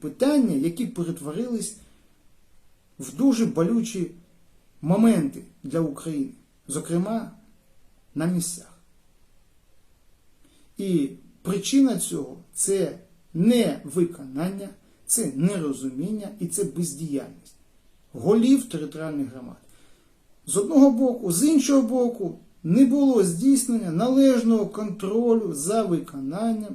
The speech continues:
делегованих урядових повноважень з боку органів виконавчої влади. І в результаті проблема на проблемі, без вирішення, без розуміння і,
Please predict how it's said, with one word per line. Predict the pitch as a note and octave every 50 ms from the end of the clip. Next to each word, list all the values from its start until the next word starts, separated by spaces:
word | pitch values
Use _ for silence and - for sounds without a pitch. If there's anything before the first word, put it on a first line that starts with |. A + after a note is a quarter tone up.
| - C3+ C3
делегованих | C#3+ C#3 C3 C3 C3 A#2+ A#2+ F3+ A3 A3+ G#3+ G3+ F#3 F3 - - -
урядових | D3 C#3+ C#3 C#3 C3+ C#3+ C#3+ C#3 C3+ C3
повноважень | - - C3 B2 C3 C3 D3 F#3+ A#3 A3+ - F#3+ E3+
з | - - C#3+
боку | C3+ C#3 D#3+ G#3+ C4 C#4 C4+ C4 - - A#3+ - -
органів | - F#3+ A3 B3+ B3+ G#3+ A3 A3+ G#3+ G3 E3+
виконавчої | D3+ C#3+ C#3 - C#3+ C#3+ D#3+ F3 F#3 F#3+ F#3 F3 - - - -
влади. | - - A#1 - - _ _ _ - - _ _ _ _ _ - _ _ _ _ _ _
І | C4 C4 A#3+ G3 D#3+
в | C3+ -
результаті | E3 E3+ D#3+ C3+ C3 C#3+ C3+ C3 - - G3 - - C3+ - - - A2+ - - _ _ _ _ _ _ _ _ _ _ _ _ _ _ _ _ _ _ _ _ _ _ _ _ _ _ _ _ _ _ _ _ _ _ _ - _ _ _ -
проблема | - E3+ G3+ A#3+ A#3+ G#3+ A#3+ A#3+ B3 B3 A#3+ A#3 A3+
на | G#3+ G3+ F#3+
проблемі, | E3+ - - D#3+ C#3+ C3+ C3 C#3+ F3+ G#3 A3+ A3 G#3+ G#3+ G3+ F3+ - - _ _ _ _ _ _ _ _ - _ - _ _ - _ _ _ _ _ _ _ _ _ _ _ _ _
без | - - C#4+ C4+ G3+ E3
вирішення, | E3 F3+ B3 B3 B3 A3+ A3 G3 - - F#3+ F3 E3+ D#3+ C3+ -
без | E3+ D4 C#4+ A3+ F3+
розуміння | G3+ G#3+ G#3 F#3 D#3+ E3 F3+ F3 F#3 G#3+ A#3+ B3 A#3+ A3+ G#3 G3 F#3 F3+ - - - _ _ _ _ _
і, | - C4+ D4 D#4+ C#4+